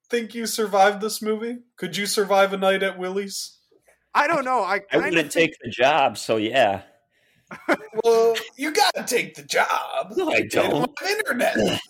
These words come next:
Speaker 3: <laughs> I'll
Speaker 2: I
Speaker 3: ride on my rim all the way to the other town. <laughs> Not working there all
Speaker 1: Nice
Speaker 3: night.
Speaker 1: car. I'm not leaving my Camaro there. That was a nice car.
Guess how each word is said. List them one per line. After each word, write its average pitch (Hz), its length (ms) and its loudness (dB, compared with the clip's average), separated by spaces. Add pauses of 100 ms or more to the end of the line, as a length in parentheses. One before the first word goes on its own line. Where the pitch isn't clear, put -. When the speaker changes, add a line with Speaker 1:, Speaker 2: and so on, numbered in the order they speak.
(160)
Speaker 3:
<laughs> - 240 -20
I'll 339 180 4
Speaker 2:
I 202 120 4
Speaker 3:
ride 170 260 8
on 170 120 6
my 147 140 4
rim 113 440 2
all 98 180 4
the 98 60 0
way 98 180 0
to 95 140 -2
the 92 100 0
other 90 200 0
town. 87 480 -6 (360)
<laughs> - 360 -20
Not 104 320 0
working 107 440 2
there 110 220 4
all 110 100 8
Speaker 1:
Nice 107 180 2
Speaker 3:
night. 123 160 -2
Speaker 1:
car. 131 320 -2 (240)
I'm 165 140 2
not 165 200 2
leaving 147 300 -6
my 131 200 0
Camaro 127 540 -6
there. 120 220 -4
That 127 140 -2
was 190 120 -6
a 123 100 -6
nice 131 300 -8
car. 131 400 -8